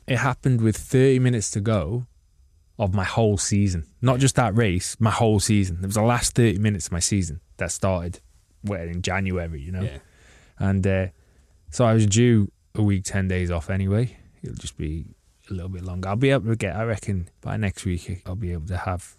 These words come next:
Speaker 1: I'll be on Zwift indoors, on the indoor trainer, you know, and, uh, and turning my legs again. It was quite good at happening this time of the year and not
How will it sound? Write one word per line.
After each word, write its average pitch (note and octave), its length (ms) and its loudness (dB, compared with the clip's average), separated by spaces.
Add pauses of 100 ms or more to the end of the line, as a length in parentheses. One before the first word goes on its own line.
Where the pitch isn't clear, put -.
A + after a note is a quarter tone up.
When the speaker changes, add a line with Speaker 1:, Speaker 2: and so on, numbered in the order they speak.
(140)
Speaker 1:
I'll G#2 100 0
be G#2+ 140 2
on G2 260 2 (360)
Zwift - 520 -4 (240)
indoors, F2+ 520 -2
on F2+ 80 -2
the F#2 120 0
indoor E2+ 220 -2
trainer, E2+ 340 -6
you F#2 80 -4
know, G2 240 -4
and, F2 220 -4
uh, E2 180 -4 (120)
and E2+ 180 -8
turning F2 300 -4
my E2+ 60 -4
legs D#2+ 300 -6
again. D#2+ 440 -8
It - 80 -6
was D#2 120 -6
quite D#2 320 -8
good F2 160 -4
at E2 60 -6
happening F2 360 -6
this F2+ 180 -8
time F2 260 -4
of F2 40 -4
the E2+ 80 -4
year E2 220 -6
and E2 100 -6
not D#2+ 160 -8